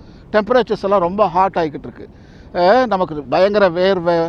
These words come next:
அஹ், பூமி வெப்பமடைதல், கிளைமேட் சேஞ்ச் எல்லாம் கார்பன் டை ஆக்சைடு, அஹ், கரிவளி ஜாஸ்தி ஆகும்போது ஏற்படுகின்றது. ஆனால் அந்த கரிவளியை மூன்று நபர்கள் குறைத்து கொண்டே இருக்கிறார்கள்.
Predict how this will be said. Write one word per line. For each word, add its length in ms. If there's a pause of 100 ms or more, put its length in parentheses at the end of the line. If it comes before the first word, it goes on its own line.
(440)
அஹ், 220
பூமி 240
வெப்பமடைதல், 880
கிளைமேட் 420
சேஞ்ச் 260
எல்லாம் 440 (300)
கார்பன் 360
டை 140
ஆக்சைடு, 340 (440)
அஹ், 280 (100)
கரிவளி 500
ஜாஸ்தி 340
ஆகும்போது 400
ஏற்படுகின்றது. 480 (420)
ஆனால் 300
அந்த 120 (120)
கரிவளியை 580 (1300)
மூன்று 580
நபர்கள் 440 (540)
குறைத்து 500
கொண்டே 440
இருக்கிறார்கள். 560